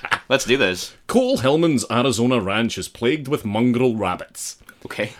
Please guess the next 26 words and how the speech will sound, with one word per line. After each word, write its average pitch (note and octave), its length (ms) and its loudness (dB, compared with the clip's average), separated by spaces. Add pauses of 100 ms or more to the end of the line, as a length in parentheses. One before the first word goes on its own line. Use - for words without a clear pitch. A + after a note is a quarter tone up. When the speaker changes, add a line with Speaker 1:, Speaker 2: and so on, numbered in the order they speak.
Speaker 1:
And B2 140 2
he C3+ 80 4
wants E3+ 260 4
to E3+ 120 2
employ A#2 380 2
an A2 80 2
ecologically B2 680 0
sound B2 420 0
control G#2+ 360 -4
method. C3+ 440 -6 (300)
As A#2+ 100 0
a B2 60 0
favour G3 300 4
to - 120 -6
college C3+ 540 -2
benefactor B2+ 580 -2
Hellman, G#2 460 -2 (240)
college C#3+ 340 -2
president B2 540 0
Elgin B2+ 400 2
Clark G#2+ 520 -4
calls A#2+ 300 2
in A2+ 160 2
zoologist A2+ 680 -2
Roy A2 320 2
Bennett A2+ 540 -2